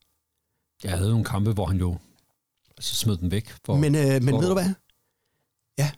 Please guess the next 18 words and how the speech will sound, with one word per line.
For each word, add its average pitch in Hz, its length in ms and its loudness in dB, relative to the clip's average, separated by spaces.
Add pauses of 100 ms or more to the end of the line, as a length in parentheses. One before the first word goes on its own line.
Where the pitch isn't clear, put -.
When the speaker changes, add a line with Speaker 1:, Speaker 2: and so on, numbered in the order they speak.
(160)
Speaker 2:
men 156 100 2
alligevel 180 320 2
lykkedes 170 340 2
det 170 120 0
dem 151 240 2
at, 131 240 -2
øh, 123 200 0
vinde 196 140 0
Super 240 280 -2
Bowl, 147 280 0
og - 180 -4
det 180 240 4
er 131 200 0
kun 185 180 -2
sket 180 220 -4
én 180 100 0
gang 175 200 -2
før. 196 200 -4